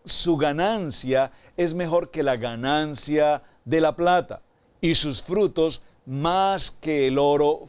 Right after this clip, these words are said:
fino. Más preciosa es que las piedras preciosas, y todo lo que puedes desear no se puede comprar a ella, no se puede comparar a ella". ¿A quién? A la sabiduría. "Largura de días está en su mano derecha,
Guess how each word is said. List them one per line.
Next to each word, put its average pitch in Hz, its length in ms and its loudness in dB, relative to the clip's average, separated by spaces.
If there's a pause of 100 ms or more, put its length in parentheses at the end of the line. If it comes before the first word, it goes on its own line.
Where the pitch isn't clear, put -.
(100)
fino. 170 380 -2 (680)
Más 180 260 -4
preciosa 170 640 -2
es 160 300 -2
que 151 180 -6
las 117 240 -4
piedras 151 540 0
preciosas, 107 720 -4 (340)
y 180 140 0
todo 208 500 2
lo 196 140 0
que 175 120 -4
puedes 170 380 0
desear 131 560 0 (300)
no 135 160 -2
se 151 120 -2
puede 147 280 2
comprar 117 560 -2 (720)
a 156 160 4
ella, 160 320 -2 (240)
no 143 100 -2
se 170 120 -2
puede 175 260 2
comparar 139 640 0
a 147 140 2
ella". 156 320 -4 (440)
¿A 135 140 -2
quién? 170 320 -2 (100)
A 131 80 -4
la 127 160 2
sabiduría. 120 800 -4 (340)
"Largura 139 560 2
de 185 160 0
días 151 360 -2
está 120 340 -6
en 113 80 -8
su 156 180 -6
mano 127 300 -4
derecha, 156 600 0